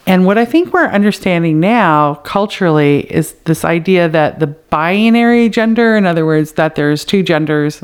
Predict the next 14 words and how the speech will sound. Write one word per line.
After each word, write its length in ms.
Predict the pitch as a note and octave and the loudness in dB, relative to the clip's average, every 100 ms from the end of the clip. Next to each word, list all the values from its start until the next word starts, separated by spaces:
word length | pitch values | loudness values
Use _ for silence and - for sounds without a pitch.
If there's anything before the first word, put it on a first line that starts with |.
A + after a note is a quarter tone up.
| - | -2
and 180 | D3+ C#3 | 0 2
there's 320 | B2 C3 - | 0 -2 -6
female 560 | - G3+ F#3+ E3 C#3+ B2 | -4 2 2 2 0 -2
and 180 | C#3 | -4
there's 260 | C#3 C#3+ C#3 | -4 -6 -2
male, 500 | E3+ G3 D#3 G2 - - - - - _ - | 0 0 0 -2 -4 -10 -20 -20 -20 _ -4
is, 380 | D3 F3 - - _ - | 0 0 -2 -16 _ -4
uh, 360 | D#3+ D#3 D3 - - - | 0 0 -2 -8 -18 -10
a 80 | E3 - | -10 -10
strange 560 | - - F3+ G3+ A#3 | -8 -4 0 4 2
and 160 | - E3+ | 2 -2
interesting 500 | E3+ - A3 A3+ A3 | -2 -2 -4 0 0
construct 680 | - E3+ D#3+ - E3 F3+ - | 0 0 -2 -2 -4 -4 -4
developed 580 | D#3+ D#3 D#3+ F3+ - | 0 0 -2 -4 -10